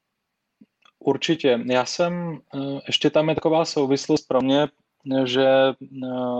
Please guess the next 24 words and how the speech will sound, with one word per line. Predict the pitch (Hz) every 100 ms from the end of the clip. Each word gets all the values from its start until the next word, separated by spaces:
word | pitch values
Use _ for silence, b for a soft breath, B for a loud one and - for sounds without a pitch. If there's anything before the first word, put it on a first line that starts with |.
| 120
to | -
by | 127
jsem | 123 143
to | 143
taky | 139 - 135
už, | 131 -
už | 139 135 135 139
říkal, | 127 131 - 131 135 139 _ _ b b b b _ 135
eh, | 131 127 127 127 135 - _ _ _ _ _ _ -
že | 127
vlastně | 127 135 - 160 151
to | 151
mediální | 135 131 143 151 156
pokrytí, | 139 - 147 147 135 123 120 120
teďka | 127 - 135
když | 127
se | -
budu | 131 139
bavit | 131 135 139 135
o, | 135 131 131 131 127 - -
eh, | 123
konsekvencích | - 127 131 - 131 131 143 127 - -
jakoby | 139 131 135 143
biznisových, | 131 123 127 - 135 123 147 -